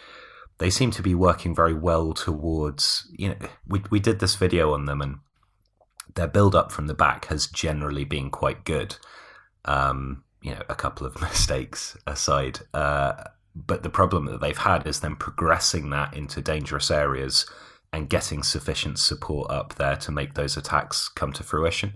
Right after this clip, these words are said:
And I think they're, they, they've sort of solved the ball progression element now. Um, they still haven't quite got enough bodies in the box, but that is coming. Uh, and there's, yeah, there's a, there's a lot to be pleased about, I think, if you're an Arsenal fan.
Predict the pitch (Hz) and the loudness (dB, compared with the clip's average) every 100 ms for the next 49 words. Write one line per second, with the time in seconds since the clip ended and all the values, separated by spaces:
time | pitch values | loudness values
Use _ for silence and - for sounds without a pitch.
0 | - - - - - _ - 80 78 - | -12 -20 -20 -20 -20 _ -6 0 0 2
1 | 85 69 76 76 73 69 - _ _ 82 | -2 2 2 2 0 -2 -10 _ _ -4
2 | 82 - 90 87 - 120 101 - 87 - | -4 -2 -2 2 2 4 2 2 2 6
3 | - 87 80 - - 71 - 80 76 - | 6 6 4 -2 -6 -6 -2 -2 -2 -2
4 | 76 67 - - 69 67 65 65 62 60 | 2 2 2 -2 -2 -2 -2 -6 -6 -6
5 | 60 58 - _ 69 69 69 76 - 82 | -6 -8 -10 _ -4 -4 -2 -2 2 2
6 | 76 67 - - 71 - 65 67 69 - | 2 -2 -6 2 2 4 0 0 -2 -2
7 | 67 67 69 73 71 71 82 - - 71 | -4 -2 -4 -4 -2 0 0 0 -6 -2
8 | 71 73 - 69 - 76 65 50 - - | 0 2 0 -4 -2 -2 -2 -6 -16 -20
9 | - - _ _ - 67 67 64 76 76 | -20 -20 _ _ -4 0 0 -2 -2 -2
10 | - - - 82 - 92 87 87 85 85 | -2 -6 -4 -4 -2 -2 0 0 0 0
11 | 80 85 98 - 73 69 - 87 80 - | 2 2 0 -2 -6 -6 0 0 2 0
12 | 67 60 - 67 67 69 - 64 67 67 | 0 0 -2 -8 -8 -8 -6 -6 -4 -4
13 | - 60 - 62 | -4 -6 -6 -8